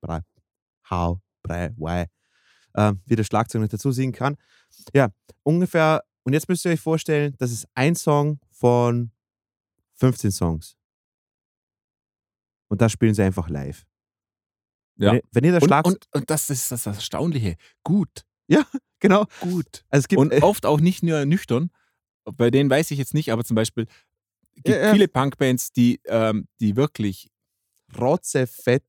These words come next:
Speaker 2: Ja, wirklich.
Speaker 1: Wir haben ja das letzte Mal bei der
Speaker 2: Rich Kids
Speaker 1: Belauschung
Speaker 2: und L S D.
Speaker 1: Ja.
Speaker 2: Genau. Und wie kannst du solche Musik, also ich könnte nicht nüchtern nicht so spielen.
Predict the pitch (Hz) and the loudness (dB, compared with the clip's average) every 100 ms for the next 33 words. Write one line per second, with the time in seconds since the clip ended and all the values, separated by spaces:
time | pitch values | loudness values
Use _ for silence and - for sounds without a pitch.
0 | - 104 104 85 113 135 92 87 143 135 | 0 2 4 2 0 -2 -4 0 2 2
1 | 143 127 - 123 - 156 147 139 139 104 | 2 0 2 0 2 2 2 4 4 4
2 | 101 127 131 120 120 - 123 127 160 185 | 4 4 2 2 0 0 2 4 2 -2
3 | - 117 101 98 - - 117 - 143 - | -4 -2 -2 -4 -4 0 0 0 -2 0
4 | 180 175 123 131 196 - 147 151 127 156 | 0 0 -2 0 0 0 -2 -2 -2 -2
5 | 147 185 - _ _ _ _ - 104 101 | -4 -6 -12 _ _ _ _ -2 -2 0
6 | - 117 110 101 - 113 170 320 - 120 | 0 2 2 -2 -2 0 2 2 -2 -4
7 | 95 98 - - 92 - 98 85 87 | -4 -6 -8 -10 -10 -8 -8 -8 -10